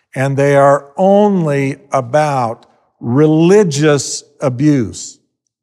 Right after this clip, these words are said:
They are only about betrayal and treachery by your fellow believer. Look at, um,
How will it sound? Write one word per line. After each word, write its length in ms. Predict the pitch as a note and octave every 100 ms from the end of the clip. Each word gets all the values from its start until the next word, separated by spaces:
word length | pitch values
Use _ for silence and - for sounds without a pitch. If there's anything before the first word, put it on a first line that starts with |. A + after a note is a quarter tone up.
| _
They 220 | C#3 D#3+
are 240 | D#3+ D#3+ -
only 840 | G3+ A3 A3 G3 D#3 C#3+ C3+ B2+ _ -
about 640 | B2 D3 C#3 C3 B2+ - _ _ _ _ _ _ _ _ _ _ _ _ A#2
betrayal 840 | A2 C3+ - F#3+ F#3+ G3 G3+ F#3+
and 180 | D3+ D3
treachery 800 | - - F3 F3+ - D3+ C3+ B2+
by 280 | A#2+ C#3+ C#3
your 200 | C3 B2+
fellow 560 | - - F3+ E3+ D#3+
believer. 720 | D3 C#3 C#3+ D#3+ B2 G#2+ D#2 - _ _ _ _ _ _ _ _ _ _ _ _ _ _ _ _ _ _ _ -
Look 400 | D3 G3 F#3+ F#3+
at, 380 | D#3+ D3+ D#3
um, 720 | D#3 C#3+ C3+ C3 B2 A#2 G#2+